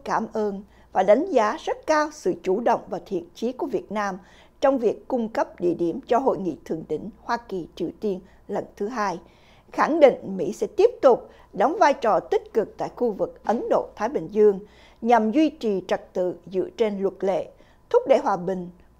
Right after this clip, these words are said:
ổn định hợp tác và phát triển tại khu vực quan trọng này. Theo báo Quân đội Nhân dân ngày hai mươi bảy tháng hai, hai ngàn mười chín, các báo, đài khác của Việt Nam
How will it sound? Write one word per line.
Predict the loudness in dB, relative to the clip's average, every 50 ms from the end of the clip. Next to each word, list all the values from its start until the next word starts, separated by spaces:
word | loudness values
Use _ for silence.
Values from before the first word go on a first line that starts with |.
| _ _
ổn | 2 4 4 4
định | 4 4 4 4
hợp | -2 -8 -8 -6 -2
tác | 0 0 0 -2 -6
và | -10 -8
phát | -4 -4 -4 -4 -4 -6 -6
triển | -6 -6 -6 -10 -8 -6
tại | -6 -6 -6 -6
khu | -8 -8 -8
vực | -6 -8 -8 -10 -10 -8 _
quan | -2 -2 -2 -2 -6
trọng | -8 -8 -8 -8
này. | -8 -8 -10 -10 -14 _ _ _ _ _ _ _ _ _ _ _
Theo | -2 0 0
báo | 0 0 -2 -2 -2 -4 -8 -12 -2 0
Quân | 0 0 2 0
đội | 0 0 0 -2
Nhân | -6 -8 -8 -2 2
dân | 2 2 2 0 -6 -16 -20 _ _ _
ngày | -6 -6 -6
hai | -4 -6 -6 -6
mươi | -4
bảy | -2 -2 -2 -2 -4 -8
tháng | -10 -10 -8
hai, | -8 -8 -8 -8 -10 -10
hai | -12 -12 -10
ngàn | -10 -10 -12 -12 -12
mười | -14 -14 -10 -8
chín, | -6 -6 -6 -6 -8 -12 -20 -20 _ -20 -20 -20 -20 _ _
các | -2 -2 -2 0
báo, | 0 0 0 0 -2 -4 -6 -10 -18 _ -20 -6 0
đài | 2 4 4 4
khác | 4 2 0 -2 -2 -2
của | -4 -4
Việt | -4 -4 -4 -4 -4
Nam | -4 -4 -4 -6